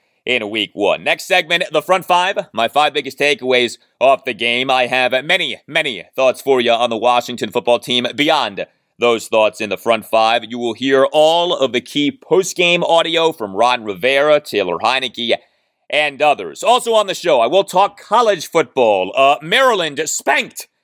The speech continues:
at Minnesota. Is this another season in which the Terrapins are cratering after a nice start? Virginia wins another shootout, this time at home over Georgia Tech, thanks to another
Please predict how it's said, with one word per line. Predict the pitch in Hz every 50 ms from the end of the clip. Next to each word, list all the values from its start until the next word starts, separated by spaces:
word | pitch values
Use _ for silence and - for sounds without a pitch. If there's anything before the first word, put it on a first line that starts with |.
| _ _ _
at | 165 170 170 165
Minnesota. | 185 208 185 160 - 196 190 175 151 147 147 -
Is | 190 226 226 -
this | 247 240 233 -
another | 208 185 180 185 233 269 262 214
season | 175 - - 196 190 185 151 180 180
in | 185 156 170 165 175
which | 185 170 -
the | -
Terrapins | - - - - 226 269 262 233 175 - 156 135 117 92
are | 113 107
cratering | - - 123 131 123 117 101 104 104 98 90 - - _ _ _ _ _
after | - 123 127 123 - - 113
a | 110
nice | 107 113 117 113 101 95
start? | - - 113 110 117 127 135 -
Virginia | 95 156 160 139 101 - - 214 302 339 349 330 247
wins | 190 175 185 180 175 160 123
another | 131 139 147 139 135 117
shootout, | - - 135 139 135 123 127 139 143 -
this | - 165 180 -
time | - 185 170 170 165 156
at | 139 120
home | 107 131 147 156 160 170 175 180
over | 160 156 156 139 123 135
Georgia | 120 104 - 120 143 160 165 - 139 120
Tech, | - - 135 135 156 170 - _
thanks | 151 143 143 139 -
to | - 135 135
another | 127 135 156 160 143 -